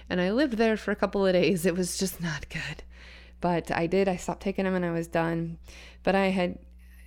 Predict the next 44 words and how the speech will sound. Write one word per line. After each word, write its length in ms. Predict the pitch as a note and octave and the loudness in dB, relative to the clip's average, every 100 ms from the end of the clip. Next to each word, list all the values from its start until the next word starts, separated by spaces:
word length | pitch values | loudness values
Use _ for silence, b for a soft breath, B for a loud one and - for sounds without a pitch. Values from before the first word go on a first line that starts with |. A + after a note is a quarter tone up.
| - | -16
slowly 540 | - G3+ G3+ G3 G3+ | -6 4 6 6 4
started 320 | - F#3 F3+ | 4 0 0
gaining 340 | F3+ F#3 F#3 F3+ | 0 0 2 2
weight 440 | E3+ E3+ - - - | 0 0 -4 -10 -2
as 160 | F#3+ | 2
a 80 | F#3+ | 2
result 340 | F#3 F3 E3+ | 2 0 -2
of 120 | E3+ - | -2 -2
all 240 | E3 E3+ | 0 2
of 140 | E3 | 0
that. 360 | E3 E3 - - B B B B - | 0 0 -2 -6 B B B B -4
It 120 | A#3 | 0
was 180 | C#4 C#4+ | 0 0
just 180 | D#4 D4 | -2 0
not 160 | D4 | 0
a 60 | D4 | 0
good 180 | C#4 C#4 | -2 -2
time 400 | C4 A#3+ F3 E3 B B B B B | -2 0 -2 -8 B B B B B
when 180 | G3+ F#3+ | 0 2
all 200 | F#3 F#3 | 2 2
of 60 | F#3+ | 2
that 120 | - | 0
was 140 | F#3 | -2
going 260 | - F3+ F3 | 0 0 0
on. 360 | E3+ E3 F3 - - | -2 -4 -6 -8 -4
And, 540 | F#3 F3+ F3+ F3+ - - | 0 0 0 -2 -4 -2
you 100 | F3+ | -2
know, 120 | E3+ | -2
I 40 | |
had 280 | F3 F3 F3 - B B B | -2 -4 -4 -10 B B B
developed 440 | F#3+ F3+ F3+ F#3 F#3 | 2 4 6 4 0
sleep 280 | - A#3+ A#3+ | 2 2 4
apnea 580 | A3+ A#3 A3+ A3 G#3+ | 2 4 2 4 2
even 380 | G#3+ F3+ E3+ F3 | 2 0 0 2
more 560 | G3 A3 A3+ A3 A3 G#3+ | 2 2 2 2 2 2
and 100 | E3+ | 0
had 160 | E3 | -2
to, 200 | D#3+ D3+ - | -4 -4 -6
had 180 | D#3+ F3 | -8 -6
get 120 | - | -6
a 60 | D3+ | -6
C 320 | - - C4+ | -8 0 0
pap 460 | C4 - A3+ A3 - B B B - | 0 -2 -2 -2 -6 B B B -2
and, 400 | F#3 F3 F3 | 0 2 0